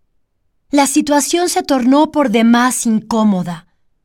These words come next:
Lo sabrás si alguna vez has alojado en tu casa a un obispo con el que no te hablas. Jamás he atravesado por una experiencia tan inquietante, confesó Anabel.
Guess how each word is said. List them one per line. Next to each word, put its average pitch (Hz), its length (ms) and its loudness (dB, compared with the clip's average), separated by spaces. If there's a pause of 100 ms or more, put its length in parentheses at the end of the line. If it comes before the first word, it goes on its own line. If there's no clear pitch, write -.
Lo 262 200 0
sabrás 277 420 0
si 311 80 -2
alguna 240 360 0
vez 233 360 -4 (240)
has 262 200 -2
alojado 262 460 0
en 269 140 2
tu 254 140 -8
casa 262 440 0
a 220 220 0
un 262 220 4
obispo 254 520 0
con 214 160 2
el 208 140 -2
que 220 120 -2
no 226 180 2
te 233 160 -2
hablas. 214 560 -4 (2250)
Jamás 208 580 0
he 226 80 4
atravesado 220 800 0
por 214 180 -2
una 233 160 6
experiencia 226 880 0 (520)
tan 208 220 2
inquietante, 208 880 0 (840)
confesó 202 500 0
Anabel. 180 520 2